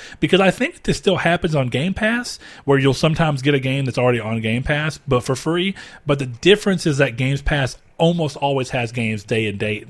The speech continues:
these days. Uh, that's their big push they've been working on. Or they have games that would have never been free, like Skyrim coming to the server so all of a sudden. So when you kind of put those two together,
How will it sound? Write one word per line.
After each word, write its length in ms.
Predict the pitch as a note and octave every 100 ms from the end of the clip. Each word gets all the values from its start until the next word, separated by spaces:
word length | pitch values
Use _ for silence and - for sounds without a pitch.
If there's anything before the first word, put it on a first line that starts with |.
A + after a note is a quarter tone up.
| -
these 260 | A#2 G#2
days. 380 | G2+ F#2 G2 G#2+ - - - A#2
Uh, 160 | A2
that's 220 | A#2+ B2+
their 100 | D3
big 300 | C3 A#2+ G#2
push 320 | - G3 D3 -
they've 180 | A#2
been 160 | A2 G#2+
working 300 | G#2 G2+ G#2
on. 260 | G2+ G#2 G#2 - -
Or 220 | F3 G3+
they 80 | F#3
have 260 | D#3+ D#3 C#3
games 300 | C#3+ C#3 B2+
that 100 | A#2
would 100 | A2+
have 120 | A2+
never 360 | A#2+ D3+ D3
been 260 | B2 B2+ A#2+
free, 280 | - A#2 G2+
like 220 | G#2 G#2
Skyrim 580 | - B2 A2 F#2+ F#2+ G#2
coming 320 | A#2 G#2+ G2
to 100 | A2+
the 100 | G#2
server 400 | - A#2 G#2 G2+
so 260 | G2 A2 G#2 -
all 80 |
of 80 | A#2+
a 60 | G#2+
sudden. 320 | A#2 G#2+ G#2+ - - -
So 440 | - C#3 B2+ B2+ - -
when 180 | D3+ F3
you 140 | F#3
kind 260 | - A3 B3+
of 140 | -
put 180 | A3 G#3
those 220 | G3 F3+
two 240 | - F#3
together, 760 | D3 A#2+ - G3+ F3+ B2+ A#2